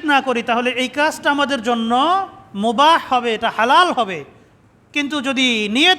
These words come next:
করে নেই যে আমি এর মাধ্যমে আমার জীবিকা নির্বাহ করব, আমার পরিবার পরিজনের জীবিকা নির্বাহ করব,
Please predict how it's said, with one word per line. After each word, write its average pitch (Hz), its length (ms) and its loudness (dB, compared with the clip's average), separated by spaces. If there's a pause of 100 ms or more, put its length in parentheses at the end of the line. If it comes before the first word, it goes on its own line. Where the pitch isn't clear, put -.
করে 277 220 0
নেই 233 280 -6 (320)
যে 208 100 0
আমি 254 160 0
এর 254 180 0
মাধ্যমে 240 420 0
আমার 240 320 2
জীবিকা 247 320 -4
নির্বাহ 240 320 -2
করব, 226 300 -4
আমার 220 260 -2
পরিবার 233 400 0
পরিজনের 262 420 -4
জীবিকা 247 260 -2
নির্বাহ 220 320 -2
করব, 208 420 -6